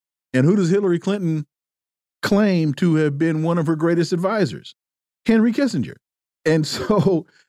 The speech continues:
uh, that, and, and that, that takes us to the point,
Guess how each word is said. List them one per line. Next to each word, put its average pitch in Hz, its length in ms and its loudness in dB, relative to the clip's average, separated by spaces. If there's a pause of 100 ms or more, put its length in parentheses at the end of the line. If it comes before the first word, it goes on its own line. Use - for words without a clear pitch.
(160)
uh, 156 160 2
that, 151 360 -2
and, 151 300 0
and 151 180 4
that, 175 220 -2
that 190 220 0
takes 190 280 0
us 160 120 -2
to 175 120 -2
the 151 100 0
point, 151 440 -2